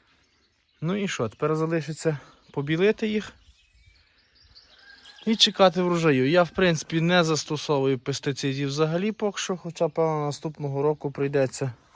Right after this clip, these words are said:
купоросом по-, по-, покропити, тому що вже де-не-де з'являється парша. А так, в принципі,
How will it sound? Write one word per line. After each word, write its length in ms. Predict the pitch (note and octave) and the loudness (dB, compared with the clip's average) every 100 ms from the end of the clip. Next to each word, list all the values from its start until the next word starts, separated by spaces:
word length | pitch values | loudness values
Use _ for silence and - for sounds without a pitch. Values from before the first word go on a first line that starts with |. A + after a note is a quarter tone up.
| _ _ - - _ - | _ _ -20 -20 _ -12
купоросом 640 | C#3 - D3 D3 C3+ C#3+ C3+ | -10 0 4 6 4 0 -2
по-, 200 | C#3 C3+ - | -4 -4 -4
по-, 120 | C#3 B2 - | -4 -4 -2
покропити, 680 | D3+ - D3 C#3+ F#3 F#3+ F3 | -2 2 0 2 2 2 0
тому 300 | D3+ D3 D3+ | 0 0 0
що 140 | E3+ | 0
вже 360 | D3 C#3+ D3+ D3+ - _ _ - - - | 2 4 4 2 -6 _ _ -20 -20 -10
де-не-де 500 | C3+ D3 D3+ C#3+ D3+ | 0 2 2 4 4
з'являється 640 | C#3 D3 D3+ D3 C#3+ - | 4 2 4 4 2 -2
парша. 560 | C3+ C#3 B2+ - G#2 G#2 - - - - - - - - - - - - _ | -4 -4 -2 0 0 -2 -8 -20 -20 -20 -20 -20 -20 -20 -20 -20 -20 -20 _
А 100 | - | -10
так, 220 | B2+ G#3 | -2 -2
в 40 | - | -2
принципі, 560 | - F#3 E3 - D#3+ | -2 0 -2 -6 -8